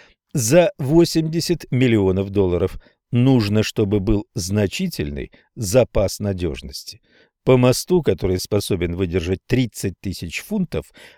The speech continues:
разрешается проезжать автомобилем весом не более десяти тысяч фунтов. Этот принцип действует и в сфере инвестирования. В завершение хочу сказать, что некоторые читатели,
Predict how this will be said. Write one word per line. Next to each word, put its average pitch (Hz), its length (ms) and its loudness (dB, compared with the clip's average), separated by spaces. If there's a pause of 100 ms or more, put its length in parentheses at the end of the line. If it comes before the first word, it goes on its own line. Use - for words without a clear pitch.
разрешается 156 840 2
проезжать 104 520 -2
автомобилем 95 680 -2
весом 123 420 0
не 101 80 0
более 143 340 2 (280)
десяти 82 840 -4 (200)
тысяч 98 420 -4
фунтов. 104 560 -8 (420)
Этот 202 320 4
принцип 165 400 2
действует 139 540 2
и 117 60 0
в - 40 -6
сфере 147 440 -2 (280)
инвестирования. 107 1120 -2 (1700)
В 120 60 -4
завершение 156 720 4
хочу 92 320 -4
сказать, 82 420 -4
что - 200 -4
некоторые 110 440 -4
читатели, - 640 -6